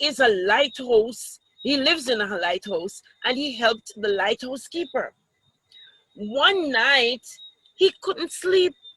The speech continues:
It was a very noisy, stormy night, and Henry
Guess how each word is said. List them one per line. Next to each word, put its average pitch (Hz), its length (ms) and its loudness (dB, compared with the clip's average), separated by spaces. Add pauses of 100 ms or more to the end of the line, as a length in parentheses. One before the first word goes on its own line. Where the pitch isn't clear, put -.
(680)
It 381 160 2
was 311 380 6 (100)
a 226 120 2 (280)
very 233 460 8
noisy, 202 1400 6
stormy 254 1400 4 (200)
night, 196 520 -2 (840)
and 196 180 -2
Henry 170 600 -2